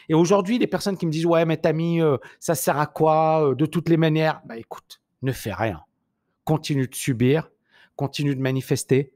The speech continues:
continue de dire que c'est Macron, que c'est les Rothschild et compagnie. Pourquoi pas ? Génial ! Sauf que <laughs> ça va pas régler ta situation. Donc, vidéo, je vais être hyper cash, les amis, hyper cash.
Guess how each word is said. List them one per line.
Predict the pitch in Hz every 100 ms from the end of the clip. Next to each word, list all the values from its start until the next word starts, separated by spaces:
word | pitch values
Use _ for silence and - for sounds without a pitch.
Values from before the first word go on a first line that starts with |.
| _ _ _
continue | - 135 156 143 135
de | 135
dire | 120 143
que | -
c'est | 139
Macron, | 131 123 - 151 147
que | 147
c'est | -
les | 127
Rothschild | 127 135 - 156 143 147 -
et |
compagnie. | - 143 143 165 175 - _ -
Pourquoi | 202 - 220
pas ? | 262 240 - -
Génial ! | 127 131 147 214 240 247 143 104 _ _ _ _ _ -
Sauf | - - 202 190 - -
que | 202 180 165 - -
<laughs> | - _
ça | - 165
va | 147 147 -
pas | - 196 208 - -
régler | 143 127 175 151 156 151 - _ -
ta | 147
situation. | - - 135 - 123 - - -
Donc, | 156
vidéo, | 175 240 254 240 254 - - _ _ _ _ _ _ -
je | 165
vais | 135
être | 139 -
hyper | 302 - 254 -
cash, | 160 -
les | 135 113
amis, | 110 -
hyper | 311 302 254 127 -
cash. | 208 226 -